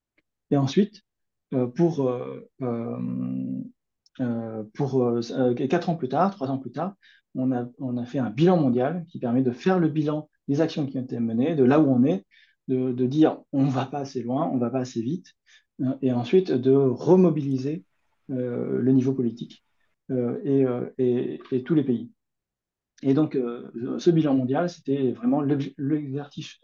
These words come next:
l'exercice premier, euh, de la cop vingt-huit. La cop vingt-huit, euh, vous le savez, euh, était une cop particulière, euh, parce que c'était une cop, euh, pour la première fois où la présidence était, euh, un pays, euh,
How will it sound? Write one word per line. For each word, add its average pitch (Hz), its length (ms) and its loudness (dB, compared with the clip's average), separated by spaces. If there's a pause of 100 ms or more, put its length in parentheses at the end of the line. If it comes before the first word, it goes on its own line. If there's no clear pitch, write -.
l'exercice 170 460 0
premier, 131 400 -2 (560)
euh, 120 120 0
de 127 120 2
la 143 100 4
cop 120 140 -6
vingt-huit. 123 360 -14 (2000)
La 139 80 -2
cop 185 140 4
vingt-huit, 175 360 0 (260)
euh, 123 160 -8
vous 117 100 -2
le 110 60 -2
savez, 147 420 2 (520)
euh, 135 280 -2 (120)
était 131 200 -2
une 139 200 2
cop 135 200 -4 (600)
particulière, 170 800 -2 (480)
euh, 127 340 -2
parce 123 240 -8
que 175 220 6
c'était - 260 -4
une 131 160 4
cop, 175 260 0 (180)
euh, 120 120 -6
pour 123 180 -2
la 120 60 2
première 160 300 0
fois 175 400 2
où 127 100 -8
la 113 120 -6
présidence 175 680 -2
était, 151 400 -6
euh, 131 220 -6 (360)
un 135 120 -2
pays, 143 520 0
euh, 143 220 -2